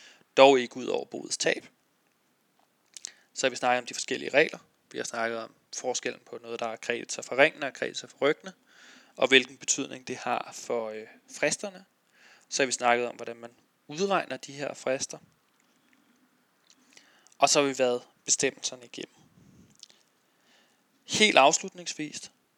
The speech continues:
så, øh, er der lige en, en sidste regel, jeg synes, vi skal komme ind på, som er, øh, relevant både i forhold til de objektive regler, men også i forhold til de subjektive regler, som kommer i næste afsnit. Og det er konkurslovens paragraf syvoghalvfjerds.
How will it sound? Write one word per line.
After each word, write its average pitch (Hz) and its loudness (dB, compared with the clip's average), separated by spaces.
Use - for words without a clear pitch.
så, 151 2
øh, 120 -2
er - -2
der 123 -4
lige 123 -6
en, 123 -14
en 123 -12
sidste - -4
regel, 160 -4
jeg - -14
synes, - -14
vi 143 -12
skal - -14
komme 139 -12
ind - -16
på, - -8
som 123 0
er, 107 0
øh, - -16
relevant 117 -6
både 123 -4
i - -4
forhold - -8
til - -14
de 120 -4
objektive 151 -2
regler, 127 2
men 120 -12
også 113 -6
i - -18
forhold 113 -4
til - -10
de - -6
subjektive 139 -4
regler, 120 -2
som 120 -8
kommer - -10
i 123 -20
næste 143 0
afsnit. 139 -10
Og - 4
det 139 2
er 127 2
konkurslovens - -10
paragraf - -6
syvoghalvfjerds. - -8